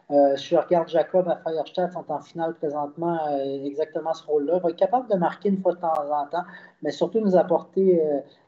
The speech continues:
de la solidité au centre. J'aime bien voir ma ligne du centre,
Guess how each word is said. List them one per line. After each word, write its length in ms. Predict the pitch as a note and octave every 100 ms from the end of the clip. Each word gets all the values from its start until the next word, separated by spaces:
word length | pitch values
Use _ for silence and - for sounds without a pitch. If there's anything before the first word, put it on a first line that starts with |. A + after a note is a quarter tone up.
| -
de 60 | D3
la 60 |
solidité 680 | D3 - F3 E3+ - - F#3+
au 120 | F3
centre. 280 | - E3 E3+
J'aime 220 | D#3+ D3+
bien 220 | D3+ F#3+
voir 240 | F3 F3 F3
ma 140 | D#3+
ligne 260 | D3 E3 E3+
du 100 | -
centre, 720 | - E3 E3+ E3+ - D3